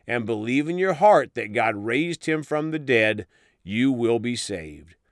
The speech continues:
My friends, the greatest blessing of God, and there is no close second, is being saved, or as Jesus said in John chapter three, to be born again. A future forever and ever in heaven with Jesus.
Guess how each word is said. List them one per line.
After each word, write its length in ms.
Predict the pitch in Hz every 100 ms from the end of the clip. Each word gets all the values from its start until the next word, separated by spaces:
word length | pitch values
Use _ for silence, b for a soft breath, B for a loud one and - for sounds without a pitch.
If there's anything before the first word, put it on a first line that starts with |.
| _ _ _ _ -
My 200 | 160 185
friends, 340 | 190 190 147
the 80 | 120
greatest 580 | 95 120 160 202 170 127
blessing 520 | 143 156 - 170 165
of 180 | 165 139
God, 540 | 120 101 95 90 92 - _ -
and 200 | 107 107
there 180 | 123 131
is 240 | 135 117
no 260 | 113 117 139
close 380 | - 135 151
second, 560 | - - 90 - 78 - _ _ _ _ _ -
is 260 | 135 107
being 380 | 95 147 139 104
saved, 720 | - - 180 160 98 92 85
or 160 | 92 117
as 160 | 120
Jesus 420 | 85 117 147 151 147
said 240 | 151 143
in 120 | 117
John 300 | 95 113 123
chapter 460 | 117 131 127 - 143
three, 380 | - 147 117 98
to 100 | 107
be 160 | 101
born 380 | 90 104 107 117
again. 540 | 120 107 92 76 71 _ _ _ _ _ _ -
A 120 | 117
future 540 | - 185 214 - 208
forever 640 | 175 127 120 139 180 190 196
and 160 | 185
ever 340 | 151 143 127 139
in 80 | 135
heaven 500 | 110 143 98 98 101
with 220 | 120 110
Jesus. 720 | 95 123 104 80 76 - -